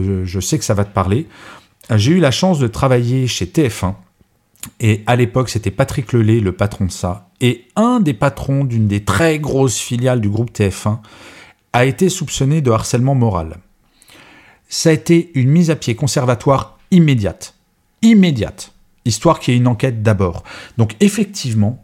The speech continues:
les comportements toxiques, notamment de très hauts managers et de managers, sont légitimés par une culture d'entreprise. Et c'est là où moi, ça me rassure énormément. Avec le chômage qui baisse petit à petit,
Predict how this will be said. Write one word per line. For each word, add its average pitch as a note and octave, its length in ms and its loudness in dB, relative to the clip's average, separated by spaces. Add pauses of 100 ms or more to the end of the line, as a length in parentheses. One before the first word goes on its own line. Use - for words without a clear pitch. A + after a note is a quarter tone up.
les A2+ 160 0
comportements D3 580 0
toxiques, A#2 600 -6 (240)
notamment C3 760 2
de F2 400 -8 (120)
très - 240 0
hauts A#2+ 140 2
managers G#2+ 480 2
et G#2+ 60 0
de G2 100 0
managers, G2 480 0
sont G#2+ 220 0
légitimés B2 640 0
par G2+ 180 -2
une G2 100 0
culture A2+ 380 -4
d'entreprise. A2+ 600 -2 (600)
Et B2+ 100 2
c'est C#3 240 0
là G#3+ 360 0
où A2+ 100 0
moi, B2 160 2
ça A#2+ 160 -2
me G#2 100 4
rassure G2+ 540 -2 (240)
énormément. D#3+ 960 2 (560)
Avec B2+ 280 0
le A2+ 60 2
chômage C3+ 460 0
qui - 120 -6
baisse A2 240 0
petit - 340 -4
à G#2 40 0
petit, G3 380 0